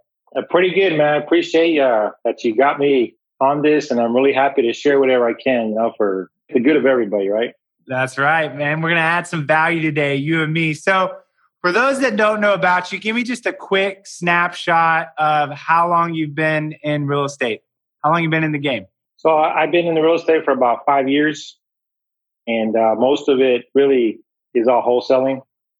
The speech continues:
Speaker 1: And, um, I haven't left the Phoenix market. I mean, that's pretty much where I've been.
Speaker 2: Absolutely. And have you found, again, I was speaking for you. I know that market's competitive, but let's hear from
Speaker 1: It,
Speaker 2: you.
Speaker 1: it
Speaker 2: How
Speaker 1: is.
Speaker 2: competitive is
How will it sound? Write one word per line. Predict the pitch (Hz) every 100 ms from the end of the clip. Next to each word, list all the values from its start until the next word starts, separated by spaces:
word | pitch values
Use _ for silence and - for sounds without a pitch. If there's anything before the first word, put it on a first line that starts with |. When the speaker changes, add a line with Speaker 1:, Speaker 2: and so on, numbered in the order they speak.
| _
Speaker 1:
And, | 117 110 107
um, | 107 107 117
I | 113
haven't | 135 131 117
left | 123 127 117
the | -
Phoenix | 127 117 -
market. | 120 113 - 104 101
I | 101
mean, | 101 95
that's | 107 - - -
pretty | 113
much | 104 -
where | 104 95
I've |
been. | 95 104 - _ _ _ _ _ _
Speaker 2:
Absolutely. | 131 143 - 131 143 147 143 - -
And | 165
have | 165
you | 185 208
found, | 226 214 208 202
again, | 160 165 165
I | 180
was | 175
speaking | - 196 170 143
for | - 180 170
you. | 147 160
I | 147 151
know | 165 175
that | 160 147
market's | 147 147 151
competitive, | - 131 151 147 160 151
but | 147 143
let's | 147 -
hear | 175
from | 127 110
Speaker 1:
It, |
Speaker 2:
you. | 107 123
Speaker 1:
it |
Speaker 2:
How | 123 113
Speaker 1:
is. | 104 -
Speaker 2:
competitive | 170 160 151 143
is | 139